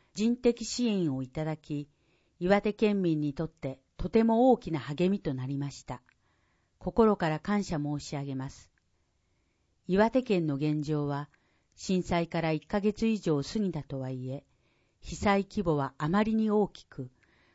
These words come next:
仮設住宅の建設でさえ、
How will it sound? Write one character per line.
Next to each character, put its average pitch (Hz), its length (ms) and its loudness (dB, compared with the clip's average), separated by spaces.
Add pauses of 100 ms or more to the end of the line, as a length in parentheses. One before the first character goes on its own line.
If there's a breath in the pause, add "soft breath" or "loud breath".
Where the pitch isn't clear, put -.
(120)
仮 180 160 -6
設 214 280 0
住 220 220 2
宅 160 240 -2
の 135 140 -4
建 180 260 0
設 180 300 -4
で 160 100 0
さ 156 220 -4
え、 135 120 -8